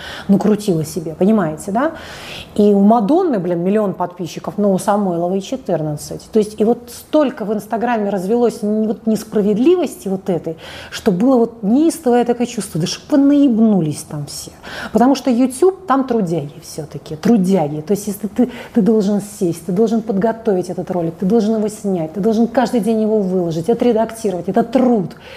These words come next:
Это человек с титановыми яйцами, не просто с железными, с титановыми.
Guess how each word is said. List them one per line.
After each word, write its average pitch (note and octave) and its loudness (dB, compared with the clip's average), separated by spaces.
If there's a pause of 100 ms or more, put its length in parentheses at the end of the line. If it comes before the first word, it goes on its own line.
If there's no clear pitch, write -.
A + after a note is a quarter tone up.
(280)
Это A3+ 0
человек B3 0
с - -16 (100)
титановыми G#3+ 0
яйцами, E3 -2
не G3+ 2
просто D4+ 2
с F#3 -4
железными, E3+ -2
с D3+ -12
титановыми. G3 -2